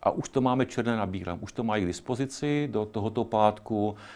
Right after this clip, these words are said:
mají dát své připomínky, které vyhodnotíme. Ty mohou být různého typu, může to být legislativně technické, nebo mohou upozornit, že tam je nějaká nepřesnost, to já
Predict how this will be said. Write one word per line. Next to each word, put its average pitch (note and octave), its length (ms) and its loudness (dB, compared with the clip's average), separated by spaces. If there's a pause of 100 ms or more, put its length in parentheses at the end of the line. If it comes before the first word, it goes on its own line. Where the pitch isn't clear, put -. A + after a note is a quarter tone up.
(140)
mají G2+ 200 4
dát G#2 120 2
své F2 220 -4
připomínky, A#2+ 580 -2
které F2 220 -4
vyhodnotíme. A2+ 640 -2
Ty G2+ 120 -6
mohou F#2+ 260 0
být G2 400 -2
různého F#2+ 400 0
typu, G2+ 320 -2
může F#2 220 -4
to F#2 80 -8
být E2+ 140 -6 (240)
legislativně G#2 720 0
technické, G2 640 -2
nebo F#2 220 -2
mohou F#2+ 200 -2
upozornit, G2 440 -4
že F2+ 80 -8
tam F#2+ 100 -4
je F#2+ 60 -2
nějaká F#2 260 -2
nepřesnost, A2+ 600 -4
to G#2 80 -2
já F#2+ 200 2